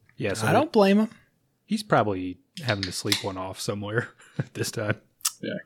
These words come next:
Speaker 3: good points. I should have thought of that.
Speaker 1: Uh, Job gets over to the diner. Um, Peter's, you know, he's like, "Hey, don't you wanna go look at the,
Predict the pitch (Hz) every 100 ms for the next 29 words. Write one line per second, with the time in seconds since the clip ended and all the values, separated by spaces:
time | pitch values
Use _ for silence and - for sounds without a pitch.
0 | - 156 151 120 107 127 131 120 - 95
1 | 113 - - _ _ _ _ _ _ _
2 | _ _ _ _ _ _ _ 113 - -
3 | _ - 117 110 113 110 110 - _ _
4 | _ _ _ _ _ _ _ _ - 165
5 | 185 170 139 123 113 110 - 95 92 -
6 | 95 98 98 98 98 - _ _ _ -
7 | 101 101 98 98 98 92 _ - - -
8 | 185 170 147 127 - _ _ _ 135 110
9 | 101 101 - _ - - - 120 107 101
10 | 151 147 147 135 139 131 127 123 131 131
11 | 123 107 104 101 98